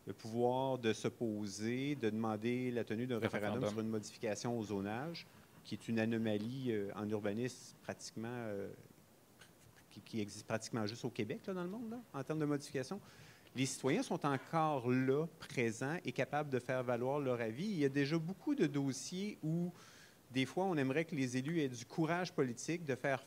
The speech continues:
Speaker 1: face au vent contraire et d'aller de l'avant malgré les citoyens qui font remplir des pétitions parce qu'ils veulent absolument que leur milieu de vie reste comme il est,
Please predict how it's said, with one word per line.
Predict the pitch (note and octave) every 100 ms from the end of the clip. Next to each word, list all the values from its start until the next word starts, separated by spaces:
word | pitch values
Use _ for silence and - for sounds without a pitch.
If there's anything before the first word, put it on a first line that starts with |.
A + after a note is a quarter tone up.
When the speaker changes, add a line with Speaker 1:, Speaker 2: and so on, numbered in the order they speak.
| -
Speaker 1:
face | E3 E3+ - - - -
au | B2+
vent | A#2+ D3
contraire | D3+ C#3 A#2+ - A#2+ B2 D3+ - - -
et | A#2+
d'aller | A#2 C3+ C#3+ F#3+
de | D#3 C3+ C3+
l'avant | C3 C#3 D#3+
malgré | D3 B2+ B2 C3+ D3 D#3 C#3+ B2 - -
les | B2+
citoyens | B2+ - B2+ B2+ C3+ D#3
qui | D#3+
font | - B2+
remplir | B2 B2+ C#3
des | B2+
pétitions | C3 - - - C3 C#3+ D3+
parce | B2 -
qu'ils | A#2+
veulent | C3
absolument | C3 - D3 C3 C#3+
que | D#3+ C3+
leur | B2 A2+
milieu | A#2+ A#2+ A#2
de | A2
vie | B2 D3+ - - G2
reste | C3+ C#3+ -
comme | B2+ A#2+
il | A#2
est, | A#2 A#2+ C3+